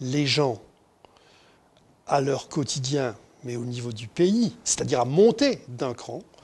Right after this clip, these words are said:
ben, je crois qu'il, que, que, que la France va s'en sortir. C'est assez symptomatique. Il n'y a jamais eu autant de jeunes qui s'inscrivent dans des associations. Ça veut dire qu'ils ont envie de se mettre au service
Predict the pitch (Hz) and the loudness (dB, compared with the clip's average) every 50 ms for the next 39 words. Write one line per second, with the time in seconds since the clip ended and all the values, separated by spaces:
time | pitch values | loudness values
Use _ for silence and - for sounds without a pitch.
0 | - - - - - - - - 139 123 113 - - - 147 160 156 - - - | -20 -18 -16 -16 -16 -16 -16 -16 -12 -10 -8 -10 -6 -6 -6 -6 -6 -8 -12 -14
1 | 127 117 123 120 117 110 113 117 - - - - 117 - _ - - 120 113 - | -12 -12 -12 -12 -14 -14 -16 -18 -20 -20 -20 -20 -20 -18 _ -14 -14 -14 -14 -16
2 | - - - - - 127 110 110 110 110 110 - - - 185 202 - - - 135 | -18 -20 -18 -14 -12 -12 -10 -12 -12 -14 -12 -10 -8 -8 -6 -6 -6 -6 -6 -6
3 | - - 156 - - 165 - - - 262 262 240 - - - - - - - - | -6 -6 -6 -6 -4 -6 -6 -6 -6 -6 -6 -6 -8 -10 -10 -10 -8 -10 -10 -12
4 | - - - - - - - - - - - 233 - - 180 147 - - 151 160 | -10 -6 -6 -4 -4 -6 -6 -2 0 0 2 4 4 4 4 4 2 0 0 0
5 | 160 - 254 - - - - - - 180 160 151 190 190 196 220 240 240 214 220 | 0 -2 -4 -6 -6 -10 -6 0 2 2 4 4 4 4 4 4 4 4 4 4
6 | 220 220 220 214 - 240 226 226 180 175 147 127 170 180 190 208 214 - - 185 | 6 4 4 6 6 6 6 6 6 4 4 4 4 4 4 4 2 -2 -2 -2
7 | 156 - 165 160 180 - - - 208 180 170 160 147 147 139 131 - - 143 - | 0 2 2 2 2 0 -2 -2 -4 -2 0 0 0 0 -2 -2 -2 -4 -4 -4
8 | - 147 123 - - - 156 - - _ _ _ _ _ _ - - - _ - | -4 -4 -4 -6 -6 -8 -10 -14 -20 _ _ _ _ _ _ -20 -20 -18 _ -4
9 | - 131 117 117 120 156 202 - - - 131 127 123 120 120 180 190 - - 127 | -4 -2 -2 -4 -4 -6 -6 -8 -8 -8 -8 -6 -6 -6 -6 -8 -6 -4 -4 -4
10 | 123 151 - 139 123 - - 123 113 143 208 202 - - | -4 -6 -6 -6 -6 -6 -6 -6 -6 -6 -6 -6 -8 -8